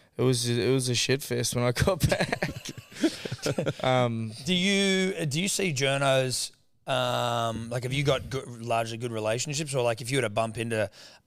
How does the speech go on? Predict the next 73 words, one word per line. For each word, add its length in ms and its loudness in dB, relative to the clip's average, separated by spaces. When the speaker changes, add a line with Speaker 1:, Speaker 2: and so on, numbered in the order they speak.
Speaker 2:
a 60 -6
Dean 320 0
Ritchie 380 -2
or 40 2
that, 200 4
like, 160 -2
do 80 -4
you 80 2
hold 160 2
a 40 -4
grudge? 280 0
Or 40 -4
you 60 -6
just 160 -6
like, 180 -12
"Whatever"? 320 -10
Speaker 1:
Oh, 360 6
not 140 6
really. 500 4
Like, 280 2
I 40 6
like 400 2
Brent 240 2
Reed 260 2
as 160 2
a, 240 4
a 140 2
Speaker 2:
I 140 4
like 200 2
Speaker 1:
a, 40 -14
Speaker 2:
Brent 180 -2
Speaker 1:
yeah, 160 2
Speaker 2:
Reed. 80 0
Speaker 1:
he's, 280 -2
he's 240 -2
funny. 260 2
I 80 4
did 180 2
a, 140 4
a 140 2
radio 360 2
show 280 2
with 120 0
him 200 -2
in, 200 -6
um, 500 -2
you 140 -2
know 80 2
how, 120 4
like, 240 0
when 100 -2
you 60 -2
go 160 2
into 180 -4
the 100 -4
breaks 360 -2
for 60 -10
the 100 -6
radios 420 -2
and 300 -8
you 80 -10
start 300 -2
just 240 -8
tw-, 160 -10
chewing 280 -2
the 60 -4
fat, 300 -2
he 100 -4
was 160 -4
a 40 -16
good 180 -6
laugh, 340 -6
man. 300 -12